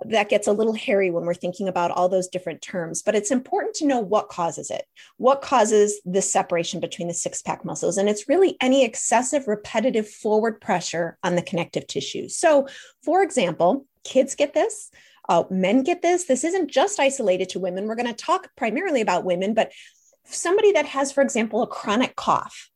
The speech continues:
and that constant <coughs> pressure on the connective tissue can create a separation. We see this in kids in third world countries with those poor big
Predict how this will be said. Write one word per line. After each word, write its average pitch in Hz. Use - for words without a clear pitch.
and 208
that 190
constant 262
<coughs> -
pressure 220
on 202
the 196
connective 202
tissue 214
can 214
create 196
a 190
separation. -
We 254
see 285
this 269
in 254
kids 269
in 240
third 247
world 208
countries -
with 185
those 180
poor 214
big 208